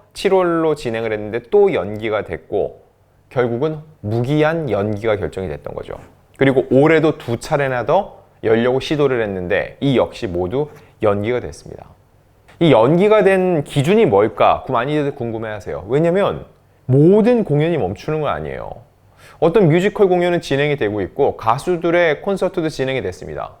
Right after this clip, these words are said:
다들 아시다시피 나훈아 씨의 대구 공연도 사 차 유행과는 별개로 진행이 됐어요. 이걸 두고서는 참 말들이 많았는데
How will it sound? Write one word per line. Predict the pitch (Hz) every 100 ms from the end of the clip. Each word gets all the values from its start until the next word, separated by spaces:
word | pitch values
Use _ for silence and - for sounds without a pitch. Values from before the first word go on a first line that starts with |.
| _ _ _ _
다들 | 143 151 131
아시다시피 | 104 - 117 113 - 151 95 - - _ _ _ _ -
나훈아 | 107 131 196 208 190
씨의 | - 180 165
대구 | 110 113 127
공연도 | 104 98 95 110 110 - - _ _ _
사 | - - 196 196
차 | - 180
유행과는 | 127 127 127 117 135 196 202 - _ _ _ _
별개로 | - 117 113 120 127 76 - _ _ _ _ _ _ _ _ _ -
진행이 | - 120 117 98
됐어요. | 78 - - -
이걸 | 135 151
두고서는 | 117 113 120 135 143
참 | - 147
말들이 | 104 92 123 147
많았는데 | 87 90 87 95 143 92